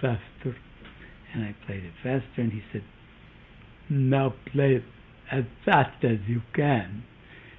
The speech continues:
And I said, "Well, that was as fast as I can." And, uh, and then, "Now play scale in thirds, and now play scale in octaves." So I did all these things, and then he said,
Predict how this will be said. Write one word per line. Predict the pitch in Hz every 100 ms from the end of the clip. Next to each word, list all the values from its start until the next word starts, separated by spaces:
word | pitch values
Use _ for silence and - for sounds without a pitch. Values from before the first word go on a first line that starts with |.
| -
And | 202 139
I | 127 127
said, | 123
"Well, | 127 131
that | 143 127
was | 131 147 123
as | 117
fast | 139 127 113
as | 107 110
I | 110
can." | - 117 110 113 117 - - - - - - - - 135
And, | 131 127 127 123 123
uh, | 123 120 117 -
and | 127 123
then, | 127 123 131
"Now | 143 123 -
play | 160 139 117 -
scale | 156 143 127 -
in | 135 120 - -
thirds, | 190 165 123 92 - - - - - - - - - - 139
and | 131
now | 127 135 127 -
play | 139 120 -
scale | - 135 127 -
in | 147 135 -
octaves." | 202 139 117 - 120 107 - - - - - - -
So | 196
I | 208
did | 160 254
all | 254 226
these | 170 - -
things, | 131 127 120 - - - - - -
and | 131 127
then | 143 139
he | 139 - -
said, | 123 110